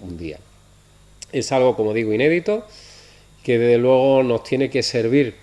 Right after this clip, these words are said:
primero para prever situaciones de este tipo y para prepararnos también el conjunto de administraciones públicas y la propia sociedad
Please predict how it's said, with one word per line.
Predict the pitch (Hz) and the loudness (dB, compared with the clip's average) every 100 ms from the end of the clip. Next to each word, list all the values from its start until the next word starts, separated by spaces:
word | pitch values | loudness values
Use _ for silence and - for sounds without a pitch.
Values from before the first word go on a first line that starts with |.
| _ | _
primero | 107 107 123 117 | -6 -2 -2 -2
para | 113 107 101 | -4 -6 -4
prever | 113 110 110 131 | -4 -2 0 -2
situaciones | - 123 110 104 131 120 113 | -4 -8 -8 -8 -6 -8 -6
de | |
este | 123 - 131 | -8 -8 -8
tipo | 139 139 180 226 - - _ _ | -8 -6 -10 -10 -20 -20 _ _
y | 160 - | -6 -2
para | 127 117 - | -2 -2 -2
prepararnos | 127 123 120 120 135 139 147 - | -2 0 -2 -2 -2 -4 -8 -8
también | 151 123 117 123 143 - | -6 -6 -6 -6 -6 -8
el | 120 | -10
conjunto | - 104 127 113 | -10 -8 -8 -6
de | 123 | -6
administraciones | 120 - 110 - 113 | -8 -8 -12 -8 -10
públicas | - 135 135 104 | -6 -4 -4 -4
y | 104 | -6
la | 98 101 | -6 -6
propia | 139 135 110 | -8 -6 -8
sociedad | - 143 - 123 123 | -8 -12 -8 -8 -8